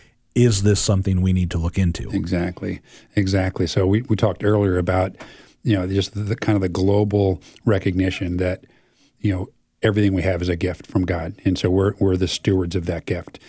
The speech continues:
Speaker 2: So it, it s-, sounds monumental to, for somebody listening maybe to think of, "Well, how am I gonna possibly take care of all these things?"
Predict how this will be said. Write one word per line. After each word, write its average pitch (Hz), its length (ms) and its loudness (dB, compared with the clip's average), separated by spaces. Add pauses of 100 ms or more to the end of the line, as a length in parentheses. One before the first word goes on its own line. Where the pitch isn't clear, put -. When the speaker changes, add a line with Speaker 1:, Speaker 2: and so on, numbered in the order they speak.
(160)
Speaker 2:
So 95 380 2 (520)
it, - 200 -2
it 104 220 0
s-, - 100 -2
sounds 107 320 2
monumental 95 560 2
to, 92 200 -2
for 92 260 -2
somebody 95 340 0
listening 92 380 0
maybe 92 220 0
to 90 60 0
think 107 200 0
of, 90 120 0
"Well, 92 100 -4
how - 180 -2
am 113 80 2
I 113 40 2
gonna 98 200 -4
possibly - 540 -4
take 101 200 -4
care 95 140 -2
of 101 80 -6
all 95 120 0
these 90 200 -6
things?" 90 400 -2